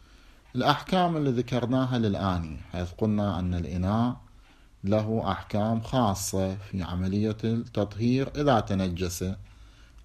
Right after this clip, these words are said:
على اختلاف المتنجسات. مرة يتنجس بولوغ الكلب، مرة يتنجس بلطع الكلب،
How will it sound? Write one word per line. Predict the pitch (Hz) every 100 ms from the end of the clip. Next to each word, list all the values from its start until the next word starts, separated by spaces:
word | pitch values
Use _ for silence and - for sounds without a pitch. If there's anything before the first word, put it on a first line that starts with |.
| -
على | 202
اختلاف | 196 - 180 170 165 170
المتنجسات. | 139 107 101 87 78 82 - 71 - - - - - - -
مرة | 208 160 131 117 117
يتنجس | 107 101 104 98 92 95 -
بولوغ | 90 90 87 85
الكلب، | 85 85 104 107 104 101 -
مرة | 85 85 87
يتنجس | 85 82 85 90 85 85 -
بلطع | 85 85 -
الكلب، | 87 - 104 95